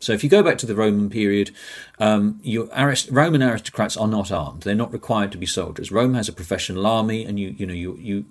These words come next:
um, has a professional soldiery that's paid for by the state. When Rome collapses, the people in charge are,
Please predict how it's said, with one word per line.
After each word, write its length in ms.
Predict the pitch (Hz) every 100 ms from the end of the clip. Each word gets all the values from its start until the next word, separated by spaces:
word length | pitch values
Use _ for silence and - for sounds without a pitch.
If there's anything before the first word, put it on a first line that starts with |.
| 98
um, 340 | 92 90 - - -
has 140 | 104
a 40 | -
professional 420 | - 104 - 101
soldiery 380 | - 117 110 104
that's 140 | 107
paid 260 | - 120 123
for 120 | 110
by 140 | 98
the 80 | 92
state. 380 | 95 107 90 - - - -
When 240 | 135 147
Rome 240 | 165 196 196
collapses, 560 | 156 139 - - 95
the 80 | 107
people 280 | 143 139 135
in 140 | 120
charge 400 | 127 113 107 104 -
are, 340 | 104 101 101